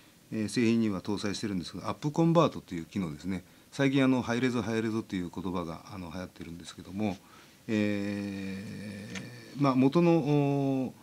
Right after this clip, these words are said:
えー、取った段階からですね、訓六二四とか一九二とかですね、ディーエスディーをそのまま、あー、再現できるんであれば、本当の意味のハイレゾなのかなと思うんですけども、我々は、まあ、四十四点一、十六ビットのシーディーの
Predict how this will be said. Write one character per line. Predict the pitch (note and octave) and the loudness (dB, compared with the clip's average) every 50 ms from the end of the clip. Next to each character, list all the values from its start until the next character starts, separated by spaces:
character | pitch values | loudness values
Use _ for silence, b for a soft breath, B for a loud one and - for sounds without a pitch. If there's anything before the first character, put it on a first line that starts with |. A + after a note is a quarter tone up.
| B B B B B B - D#3 | B B B B B B -10 -8
え | A#2+ G#2+ A2 | -6 -4 -4
ー、 | |
取 | G#2+ - G3+ G3 | 0 0 0 2
っ | |
た | - B2 G2+ | 2 2 2
段 | F2+ G2+ G#2+ A#2+ A2+ | 4 4 2 2 4
階 | - A#2+ A2+ | 2 2 2
か | - B2 | 2 0
ら | A2+ G2 | 0 -2
で | E2 | -2
す | D2+ | -2
ね、 | F#2 G2 F#2 E2+ | -4 -4 -4 -4
訓 | - A2 A2 G#2+ | -2 0 0 2
六 | G#2 G2 G2+ G#2 | 2 0 0 0
二 | G#2 G#2 | 2 2
四 | G#2 G2+ G2+ | 2 0 -2
と | F#2 E2+ | -4 -4
か | F2 F2 | -6 -6
一 | F2+ | -6
九 | E2+ - F#2+ | -6 -4 -4
二 | F#2 F2 | -4 -2
と | - F2+ | -4 -6
か | D#2 F2 | -10 -10
で | E2+ D#2+ | -12 -10
す | F#2+ | -8
ね、 | G2 F#2 F2+ | -8 -8 -8
デ | F2 F#2+ G#2 | -6 -4 -4
ィ | G2+ | -4
ー | F#2+ | -4
エ | |
ス | F2 - - | -6 -8 -8
デ | - G2+ | -8 -6
ィ | F#2 E2 F2+ | -6 -8 -8
ー | |
を | F2+ F2+ | -10 -8
そ | - A#2+ | -2 0
の | C3 | 2
ま | C#3+ C#3+ C#3+ | 2 4 4
ま、 | C#3+ C3+ B2+ - B B B B B B | 4 4 2 0 B B B B B B
あ | B2+ A#2 A2+ A2 G#2+ G#2+ G#2 G#2 G#2 G2+ G2+ G#2 G2+ G2+ G2 G2 F#2+ F#2+ F#2 - B B B B | 0 2 2 4 4 2 2 0 0 -2 -4 -4 -4 -4 -6 -6 -6 -8 -10 -14 B B B B
ー、 | - | -4
再 | - B2 B2 B2 | -2 0 2 4
現 | A#2 A2 | 4 4
で | G#2 G2 | 2 2
き | G#2 A#2 | 2 2
る | G#2+ | 2
ん | G#2 G2+ | 2 2
で | F#2 F#2+ F#2 | 0 -2 -2
あ | G#2+ | -2
れ | C3 C3 | -4 -4
ば、 | A#2 G2+ F#2+ | -6 -6 -6
本 | E2+ G#2 G#2 F#2+ | -4 -4 -4 -4
当 | G2 | -2
の | G2+ G2+ | -2 -2
意 | G2 | -2
味 | F#2 F2+ | -2 -2
の | E2 E2 D#2+ | -4 -4 -8
ハ | E2+ F#2 F#2 | -8 -8 -8
イ | F2+ | -8
レ | F2+ | -8
ゾ | D#2+ E2+ F2 | -8 -10 -10
な | F2 | -10
の | E2 D#2 | -10 -12
か | - E2+ | -12 -14
な | E2 E2 | -14 -14
と | - - - | -16 -16 -14
思 | G2+ F#2 F2 | -10 -10 -8
う | E2+ | -8
ん | |
で | E2 D2+ | -10 -14
す | - - | -16 -18
け | F#2 | -14
ど | G2 | -10
も、 | G2 G#2 F#2+ F#2 B B B B B B | -8 -8 -8 -8 B B B B B B
我 | - C3+ C#3+ | 2 4 6
々 | D#3 D#3 D#3 D#3 D#3 | 6 6 6 4 4
は、 | D3+ D3 B2+ C3 | 2 0 0 2
ま | D3+ C#3+ | 2 2
あ、 | A2 F2+ - | 2 2 0
四 | - A#2+ B2 B2 G#2 | 0 2 4 4 4
十 | G2+ G2 G2 | 2 0 -2
四 | G2+ F#2+ F#2 | -2 -2 -4
点 | E2+ F#2 F2 | -4 -6 -8
一、 | F2 - - F#2+ F#2 - - - A#2+ F#2 | -8 -8 -8 -8 -8 -8 -8 -8 -6 -4
十 | F2+ G2 G2 | -2 -2 -2
六 | F#2 F2 G2 | -2 -2 -2
ビ | F#2 F2+ | -4 -4
ッ | |
ト | - - F2+ | -4 -6 -10
の | D#2+ | -8
シ | - - - A2+ A2+ | -6 -4 -2 -2 0
ー | |
デ | A2 B2+ | 2 2
ィ | A#2 | 0
ー | G2 | 0
の | E2 D#2 D#2 | 0 -4 -8